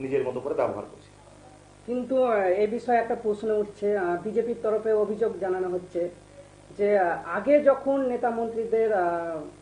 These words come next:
Speaker 2: ধরা হয়েছিল বা সিবিআই গ্রেপ্তার করেছিল বা তাদেরকে জিজ্ঞাসাবাদ করেছিল, তখন কিন্তু মমতা ব্যানার্জি এত সক্রিয় ভূমিকা পালন করেন। কিন্তু এই মুহূর্তে কেন তিনি ধর্ণা দিচ্ছেন বা এই মুহূর্তে কেন সক্রিয় ভূমিকা গ্রহণ করছেন,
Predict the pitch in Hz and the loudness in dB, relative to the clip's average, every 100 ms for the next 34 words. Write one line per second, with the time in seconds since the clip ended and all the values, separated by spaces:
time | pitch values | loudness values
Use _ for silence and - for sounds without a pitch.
0 | 170 170 202 233 233 226 226 220 196 196 | -16 -2 2 4 4 4 2 0 2 0
1 | 226 202 220 208 196 160 214 214 269 233 | -2 -2 2 4 2 2 0 2 2 2
2 | 233 214 214 214 202 196 190 190 190 208 | 2 -2 0 -2 0 -2 -4 -4 -2 0
3 | 196 202 - - 175 202 247 247 226 202 | -2 -4 -12 -10 -8 0 0 2 -2 -2
4 | 214 202 208 214 220 214 233 233 226 220 | -2 -2 -2 -4 -4 -4 -4 -4 -2 0
5 | 208 202 208 202 202 202 214 202 - - | 0 2 0 0 -2 -2 0 0 -2 -8
6 | - 226 269 262 269 - 269 247 262 254 | -4 2 2 4 0 2 4 4 4 2
7 | 240 226 214 202 190 160 139 - - - | 0 0 0 0 -2 -2 -6 -14 -20 -20
8 | - 240 254 262 294 294 294 294 277 269 | -8 -4 4 6 8 8 6 6 4 4
9 | 277 277 285 277 269 262 196 226 240 240 | 2 4 2 2 2 0 0 -2 0 2
10 | 233 233 - 247 233 220 214 208 208 233 | 0 -2 -4 -2 -2 0 2 2 2 0
11 | 233 226 226 254 254 - 254 - 247 208 | -2 -4 -2 -2 -2 -2 -4 -2 0 0
12 | 226 226 196 202 196 185 175 - | 0 -4 -2 -2 -2 -6 -8 -10